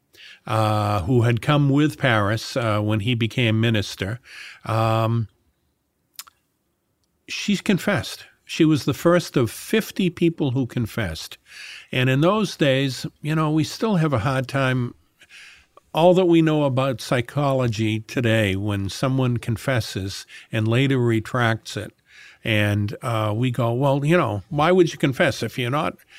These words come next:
if you're, if you're not guilty? Why would you confess?" Well, people do confess, especially under certain, uh, real strains. Uh, and Tituba gave a real confession.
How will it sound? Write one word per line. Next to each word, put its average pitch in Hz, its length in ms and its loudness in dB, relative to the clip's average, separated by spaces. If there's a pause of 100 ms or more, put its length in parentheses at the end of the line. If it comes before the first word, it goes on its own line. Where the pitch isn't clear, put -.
(220)
if - 180 -8
you're, 123 340 0 (200)
if - 280 -8
you're 123 120 0
not 170 280 -2
guilty? 180 380 0
Why 160 280 0
would 156 220 2
you 135 80 2
confess?" - 640 -2
Well, 190 220 0
people 190 380 0
do 190 220 0
confess, 110 500 -4
especially 160 600 -2
under 143 320 2 (260)
certain, 147 640 0
uh, 117 160 -4
real 135 440 0 (200)
strains. 107 800 0 (540)
Uh, 117 500 2
and 131 260 0
Tituba 165 440 2
gave 123 280 2
a 120 80 2
real 120 280 2
confession. 107 680 -4